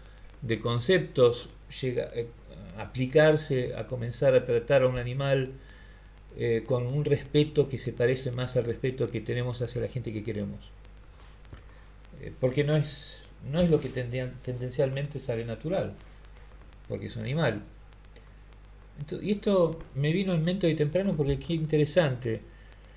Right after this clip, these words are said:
qué parecido que es a, como por ejemplo, si yo digo, "Bueno, ¿dónde vamos a tirar esta basura?".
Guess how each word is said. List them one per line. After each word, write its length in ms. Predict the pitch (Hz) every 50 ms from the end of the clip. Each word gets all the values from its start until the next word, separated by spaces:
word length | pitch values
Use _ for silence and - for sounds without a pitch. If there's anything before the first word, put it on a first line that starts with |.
| - - - - - - - - - -
qué 140 | - - 190
parecido 640 | 196 196 180 180 170 175 - 196 190 190 185 170 -
que 280 | - 151 151 160 170
es 300 | 185 180 180 - - 113 - -
a, 500 | 123 131 131 127 127 127 123 123 127 120
como 180 | - 156 151 147
por 120 | 147 147 139
ejemplo, 800 | 139 - 165 160 156 147 - 147 143 139 135 131 131 127 120 120 - - - - - - - - - - - - - - - - - - - - - -
si 280 | - - - 135 127
yo 260 | 123 - - 156 151 156
digo, 480 | 156 147 143 139 135 131 131 131 127
"Bueno, 460 | 131 147 156 147 131 123 117 107 104 - - - - - - - - - - - - - - - - - - - - - - - - - - - - - - - -
¿dónde 380 | 123 120 156 160 165 156 156
vamos 360 | 147 151 147 151 143 - -
a 80 | 135 123
tirar 320 | - - - 156 135 - -
esta 200 | - - - 131
basura?". 580 | 131 123 - - - 139 127 107 - - -